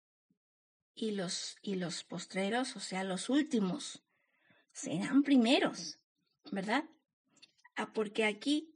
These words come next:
no, no interesa, no, no les, no le es al Eterno, eh, tan importante cuánto sepamos.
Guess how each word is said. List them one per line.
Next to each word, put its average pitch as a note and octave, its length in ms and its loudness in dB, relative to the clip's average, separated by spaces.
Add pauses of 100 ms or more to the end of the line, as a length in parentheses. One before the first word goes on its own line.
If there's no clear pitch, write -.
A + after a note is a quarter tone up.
no, C4 680 2
no C4 340 4
interesa, A3+ 840 0 (480)
no, G#3+ 360 -2
no A3+ 160 2
les, A#3+ 420 -2
no G#3 220 -2
le A3+ 240 0
es A3+ 160 -6
al A3 120 -2
Eterno, G#3 580 -2 (500)
eh, G3 840 -6 (880)
tan A#3+ 200 2
importante G#3 840 -2 (680)
cuánto B3 320 0
sepamos. A3+ 760 -2